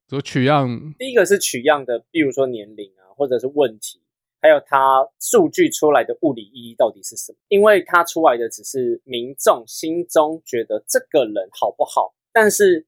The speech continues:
Speaker 2: 市长他为了这个城市带来了什么东西，他的指标，比如说交通建设啊、硬体建设啊，或者是其他等等、卫生等等等，有没有因为他在的期间变好了，没有办法由市民满意度去反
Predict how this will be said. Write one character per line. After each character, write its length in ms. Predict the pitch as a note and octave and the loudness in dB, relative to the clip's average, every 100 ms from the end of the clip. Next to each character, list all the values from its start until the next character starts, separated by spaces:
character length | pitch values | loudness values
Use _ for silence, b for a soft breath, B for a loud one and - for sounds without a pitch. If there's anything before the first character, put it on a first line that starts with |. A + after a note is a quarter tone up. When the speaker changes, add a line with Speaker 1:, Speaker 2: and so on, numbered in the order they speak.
| _ | _
Speaker 2:
市 300 | - C#4 F#3+ | -4 0 0
长 240 | - A#2+ _ _ | 0 -2 _ _
他 220 | - F#3 F#3+ | 0 2 2
为 200 | G3 F3 | 2 2
了 140 | C#3 | 2
这 120 | B2+ D#3 | -2 0
个 120 | C3 | -2
城 280 | - A2 G2+ | -2 -10 -8
市 300 | - B2 - | -8 -8 -4
带 160 | F3 C#3 | 0 2
来 180 | A#2 G2 | 0 -2
了 120 | G2+ | -8
什 220 | - - | -8 -10
么 60 | F#2+ F#2+ | -10 -10
东 160 | A#2 A2+ | -10 -8
西， 280 | A2+ G#2+ G2+ G#2 | -12 -14 -16 _
他 100 | F3+ | -2
的 120 | E3+ | -2
指 200 | - G#2 - | -6 -14 -4
标， 160 | A2+ | -2
比 80 | D3 | 0
如 80 | C3 | -2
说 100 | C3+ | -2
交 280 | - C3 B2+ | 2 2 2
通 200 | B2 B2 | -8 -6
建 220 | B2 G#2+ | -8 -6
设 240 | - A2 | -2 0
啊、 160 | G2+ G2+ | 0 -4
硬 160 | - B2+ | -12 -14
体 180 | - _ | -16 _
建 220 | B2+ A2 | -6 -6
设 260 | - A2+ G2+ | -4 -4 -2
啊， 220 | F#2+ F#2 _ | -6 -12 _
或 100 | C3+ | -2
者 120 | A2+ | -2
是 120 | C#3 | -8
其 220 | B2+ - | -6 -8
他 180 | A#2+ E3 | -2 -2
等 240 | - A#2 A#2+ | -2 -8 -4
等、 140 | A2 A#2+ | -6 -2
卫 120 | C#3 | -2
生 160 | C3+ | -2
等 140 | A#2+ A#2 | -4 -4
等 160 | A#2+ | -4
等， 100 | A#2+ - _ | -6 -8 _
有 120 | - C3 | -2 0
没 140 | E3+ | 2
有 240 | G3+ A#2+ _ | 2 0 _
因 160 | F#3 G3+ | 2 2
为 120 | D#3+ | 0
他 220 | - D#3+ D#3+ | 2 2 4
在 240 | F3+ C3 | 2 0
的 100 | A2+ | -4
期 220 | - A2 | -8 -16
间 240 | - A2+ A#2+ | -8 -8 -4
变 200 | D#3 A#2 | -6 -6
好 200 | - F2+ - | -8 -8 -8
了， 140 | - _ _ - | -20 _ _ -4
没 120 | A3 | 0
有 100 | - | 2
办 200 | E3+ D#3 | 2 0
法 200 | C3 A2 | -2 -2
由 260 | G#2+ G#2 | -6 -10
市 160 | - D3 | -8 -6
民 140 | B2 | -6
满 160 | A#2 G2+ | -8 -10
意 80 | G#2+ | -14
度 120 | A#2 | -14
去 100 | G#2 | -14
反 160 | G#2+ | -12